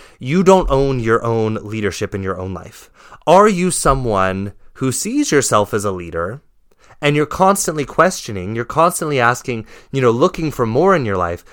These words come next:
but you don't see yourself taking consistent action towards the visions, the goals, the dreams that you have? Where are you falling in this personal development? Have you truly looked at your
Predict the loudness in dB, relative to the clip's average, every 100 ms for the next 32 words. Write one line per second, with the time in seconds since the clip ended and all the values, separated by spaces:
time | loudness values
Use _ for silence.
0 | -8 -4 -2 -4 2 4 4 -2 -2 -2
1 | 0 -2 -2 -6 -6 -8 -10 -8 -8 -6
2 | -8 -4 -4 -4 -4 -2 -2 -8 -18 -14
3 | -4 4 4 4 0 -2 -2 -2 -6 -4
4 | -2 0 0 -2 -6 -6 -6 -10 -10 -8
5 | -6 -6 -8 -16 -20 -20 -20 -20 _ _
6 | _ 0 2 4 4 4 2 -2 2 2
7 | 2 0 -2 -4 -4 -4 -4 0 0 0
8 | -4 -14 _ -20 -20 -14 2 4 4 4
9 | 2 4 2 -4 -20 -14 -8 -2 0 2
10 | 0 2 2 0 -6 -2 -2 -2 0 2
11 | 2 -2